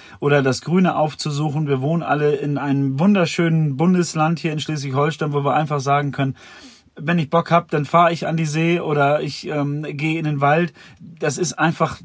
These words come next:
toll und, und, ähm, natürlich sind die Gegebenheiten zur Zeit jetzt nicht wirklich gut, aber mach doch das Beste draus, mach das Beste draus. Versuch,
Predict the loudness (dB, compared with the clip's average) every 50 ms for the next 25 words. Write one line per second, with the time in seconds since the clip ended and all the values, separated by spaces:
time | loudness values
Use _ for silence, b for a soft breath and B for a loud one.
0 | -20 _ _ 2 4 4 6 6 4 2 0 -4 -4 -4 -4 -4 -4 -4 -4 -4
1 | -4 -4 -4 -4 -4 -4 -4 -6 -8 -4 -2 -2 0 2 2 2 2 2 2 0
2 | 0 0 2 0 -2 -2 -4 -4 -2 0 2 2 4 4 4 2 2 0 -4 -4
3 | -4 -2 0 0 0 0 0 -2 -2 -4 -4 -4 -4 -6 -6 -6 -4 -2 0 2
4 | 2 2 2 2 2 2 2 0 0 0 -2 -2 -2 -4 -4 -4 -4 -6 -4 -4
5 | -4 -4 -2 -2 -2 0 0 -2 -2 -2 -4 -4 -4 -4 -4 -2 0 0 0 0
6 | B B B B B B B B B B _ _ _ 0 2 2 4 4 2 0
7 | -2